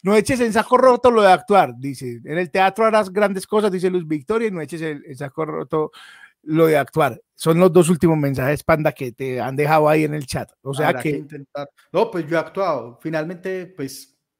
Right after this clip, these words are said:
Speaker 2: salgo, pues, <laughs> pe-, pero es que sí, cositas pa, pa lo que hacemos nosotros, pero sí me gustaría, pues, como una gran producción. La otra cosa es que, es que Chichono la pena, huevón, lo mata.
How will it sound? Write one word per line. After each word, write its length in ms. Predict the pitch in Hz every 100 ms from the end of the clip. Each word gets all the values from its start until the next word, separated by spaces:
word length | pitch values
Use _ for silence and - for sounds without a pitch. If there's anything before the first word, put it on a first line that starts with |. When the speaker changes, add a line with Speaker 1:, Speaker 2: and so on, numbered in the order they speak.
| _
Speaker 2:
salgo, 480 | - 135 139 156 185
pues, 180 | 202 190
<laughs> 400 | 185 - 254 165
pe-, 140 | 185 160
pero 200 | 170 147
es 140 | 147
que 180 | 151 156
sí, 120 | 196
cositas 580 | - 135 135 135 165 165 _ _ _ _
pa, 340 | - 120 117 _
pa 140 | 120
lo 140 | 123
que 100 | 120
hacemos 280 | 117 120 139
nosotros, 480 | 165 147 196 170 -
pero 200 | 147 127
sí 140 | 120 127
me 100 | 147
gustaría, 400 | 147 127 117 120
pues, 140 | 139
como 260 | - 135 113
una 200 | 120 131
gran 300 | 139 135 131
producción. 600 | 135 110 104 - 127 _ _ _
La 120 | 147
otra 200 | 151 185
cosa 200 | 190 202
es 100 | 165
que, 380 | - 190 190 _ _ _
es 160 | 131
que 140 | - 151
Chichono 360 | - 151 135
la 200 | 151 127
pena, 240 | - 123 139
huevón, 340 | 135 117 113
lo 100 | 131
mata. 420 | 139 131 _ -